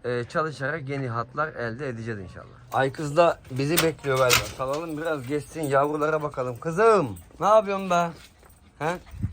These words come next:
Gel bahçede gez de biraz Aykız'ımız stres atsın arkadaşlar.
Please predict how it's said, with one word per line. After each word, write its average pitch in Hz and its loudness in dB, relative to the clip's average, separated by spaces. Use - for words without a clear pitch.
Gel 160 4
bahçede 160 2
gez 185 0
de 143 -2
biraz 156 2
Aykız'ımız 151 4
stres 160 -6
atsın 160 -2
arkadaşlar. 156 0